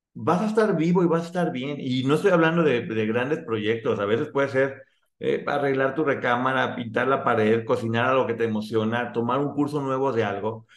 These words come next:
Y yo sí he visto que en los adultos mayores, el hecho de que tengan cosas que los motive, que todavía tengan ganas de,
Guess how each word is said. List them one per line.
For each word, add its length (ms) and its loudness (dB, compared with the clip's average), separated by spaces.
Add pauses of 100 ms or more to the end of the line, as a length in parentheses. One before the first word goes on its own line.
(420)
Y 240 -2
yo 140 6
sí 140 0
he 40 2
visto 280 0
que 80 -2
en 60 0
los 140 -4
adultos 460 -2
mayores, 640 -2
el 120 0
hecho 180 2
de 60 2
que 100 -4
tengan 480 -6 (160)
cosas 520 -2
que 120 -4
los 140 -2
motive, 380 -6
que 100 -8
todavía 340 4
tengan 340 -4
ganas 340 -2
de, 340 -2